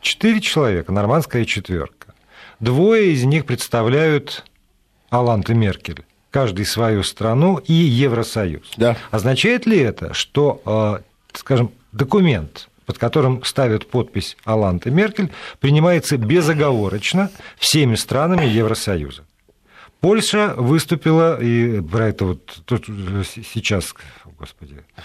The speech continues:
Speaker 1: министр обороны Томаш Симоняк, м,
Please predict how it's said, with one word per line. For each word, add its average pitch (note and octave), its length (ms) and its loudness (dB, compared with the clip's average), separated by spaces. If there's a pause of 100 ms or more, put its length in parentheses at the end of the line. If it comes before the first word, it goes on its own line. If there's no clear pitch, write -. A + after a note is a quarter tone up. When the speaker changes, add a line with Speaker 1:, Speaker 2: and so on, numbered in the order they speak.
(240)
Speaker 1:
министр B2+ 500 4
обороны C3 460 2
Томаш B2 580 0
Симоняк, C3+ 800 0 (840)
м, A#2+ 520 4